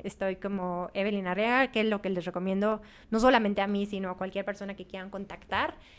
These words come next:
que les escriban un mensajito, este micro mensajito que te deja para, a, intentar conectar a una persona, dándoles cuál es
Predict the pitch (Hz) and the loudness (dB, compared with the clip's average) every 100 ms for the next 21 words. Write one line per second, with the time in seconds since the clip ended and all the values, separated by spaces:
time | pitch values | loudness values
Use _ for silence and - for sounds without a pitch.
0 | - - 247 240 240 220 247 254 262 262 | -20 0 4 6 4 4 4 6 6 4
1 | 254 254 240 196 185 214 220 233 254 247 | 4 4 4 2 0 0 2 4 4 2
2 | 214 220 208 202 190 170 190 190 190 185 | 0 2 2 2 0 -2 -2 -6 -6 -6
3 | 175 185 185 180 185 170 165 165 170 - | -6 -6 -6 -6 -8 -6 -8 -8 -10 -16
4 | - 175 185 196 185 180 196 202 185 - | -10 -8 -4 -2 0 0 -2 -2 -6 -2
5 | 185 190 180 175 170 226 254 294 294 202 | 0 0 -2 -6 -2 0 2 0 -2 -2
6 | 190 196 196 185 170 160 - - 196 185 | -2 0 -2 -2 -4 -8 -8 -2 -2 -2
7 | 190 - | -4 -12